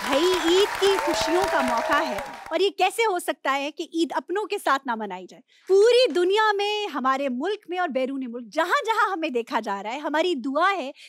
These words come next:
कि आप अपनों के साथ ईद मनाएं, क्योंकि ईद और खुशियाँ होती ही अपनों के साथ हैं। वो हमारे बहन भाई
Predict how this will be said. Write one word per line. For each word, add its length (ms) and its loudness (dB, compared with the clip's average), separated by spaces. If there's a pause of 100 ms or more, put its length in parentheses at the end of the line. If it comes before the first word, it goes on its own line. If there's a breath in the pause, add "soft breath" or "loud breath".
(100)
कि 80 -6 (120)
आप 340 2
अपनों 320 -6
के 140 -10
साथ 220 -4 (100)
ईद 180 -16
मनाएं, 260 -18 (240 soft breath)
क्योंकि 300 -10
ईद 280 0 (260)
और 80 -6
खुशियाँ 500 -10 (320 soft breath)
होती 220 -6
ही 140 -4
अपनों 340 -12
के 120 -14
साथ 240 -12 (100)
हैं। 100 -20 (380)
वो 140 0
हमारे 360 0
बहन 260 0
भाई 260 0